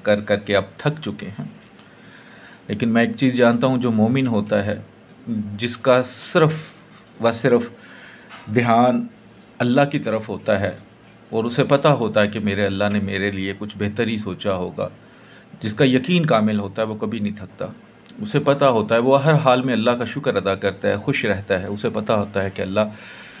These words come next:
जो भी कर रहा है, ठीक कर रहा है, लेकिन वो दुआ करना कभी नहीं छोड़ता। तो अल्लाह खुश होता है जब उसे कोई मांगा जाए। तो आज आपके लिए एक ऐसा अमल लेकर आया हूँ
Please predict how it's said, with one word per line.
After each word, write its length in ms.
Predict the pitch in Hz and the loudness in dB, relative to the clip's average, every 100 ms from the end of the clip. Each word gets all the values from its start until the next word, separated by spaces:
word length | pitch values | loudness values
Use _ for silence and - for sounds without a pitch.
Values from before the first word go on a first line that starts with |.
| - - - | -20 -18 0
जो 140 | 165 | 2
भी 100 | 156 | 4
कर 200 | 147 120 | 4 4
रहा 100 | 113 | 2
है, 60 | 120 | -2
ठीक 300 | - 175 156 | -2 -6 -4
कर 180 | - 104 | -4 -6
रहा 140 | - | -6
है, 100 | 127 - - - - | -12 -14 -20 -20 -10
लेकिन 200 | 110 120 | -6 -2
वो 100 | 120 | 0
दुआ 220 | 113 120 139 | 2 2 2
करना 280 | 117 104 | 0 -2
कभी 240 | 107 101 98 | -2 -4 -6
नहीं 120 | 104 | -8
छोड़ता। 380 | 104 104 104 107 107 - - - - - - _ - - - - - - - | -8 -10 -10 -12 -12 -18 -20 -20 -20 -20 -20 _ -20 -20 -20 -20 -20 -20 -8
तो 60 | - | -2
अल्लाह 180 | 117 131 | 4 2
खुश 260 | 127 202 147 | 2 -4 -4
होता 200 | 113 117 | -2 -2
है 60 | |
जब 180 | 107 101 | 0 -2
उसे 180 | 101 107 | -4 -10
कोई 120 | 104 | -8
मांगा 300 | 92 87 92 | -8 -6 -6
जाए। 220 | 90 92 - - - - - - - | -6 -8 -12 -18 -20 -20 -20 -20 -6
तो 140 | - - | -4 0
आज 220 | 127 139 143 | 2 4 6
आपके 300 | 135 - 139 | 4 2 0
लिए 200 | 131 131 | 0 0
एक 140 | 135 | -2
ऐसा 280 | - 110 143 | -4 -2 0
अमल 180 | 117 123 | 0 0
लेकर 300 | 107 104 110 | -2 -2 0
आया 220 | 101 107 | 0 -2
हूँ 180 | 107 104 | -2 -6